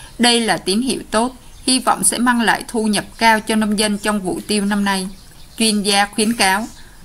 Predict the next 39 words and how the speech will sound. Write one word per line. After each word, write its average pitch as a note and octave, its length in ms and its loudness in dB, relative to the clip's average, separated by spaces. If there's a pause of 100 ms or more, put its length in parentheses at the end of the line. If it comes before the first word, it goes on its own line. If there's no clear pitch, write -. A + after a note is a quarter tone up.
trong C#4 220 2
giai C4+ 120 2
đoạn G3 320 0
tiêu A#3 180 2
chuẩn F3 260 -4
bị F3+ 220 0
thu A3+ 180 0
hoạch A3 200 2 (180)
và F3+ 160 2
bước A#3 300 -4
vào E3+ 180 2
đầu E3+ 200 2
mùa D#3 200 -4
khô, G3+ 320 0 (460)
tùy A3 200 2
vào G3 220 6
điều F#3 140 0
kiện G3+ 260 -2
sinh A#3 240 0
thái A#3 340 0
như A#3+ 220 2
mưa A3 220 0
muộn, G3 280 0 (380)
tiêu A#3+ 200 2
chín A#3 220 -2
sớm A#3 380 0
của - 120 -8
từng E3+ 240 -2
vùng, E3 280 -4 (320)
bà F#3 200 2
con G#3+ 340 0
cũng F#3 160 -4
cần E3 300 -2
bón E3+ 200 2
phân G#3+ 280 2
chăm G#3+ 200 -2
sóc C4+ 280 0
phù E3 160 -2
hợp. D#3+ 260 -2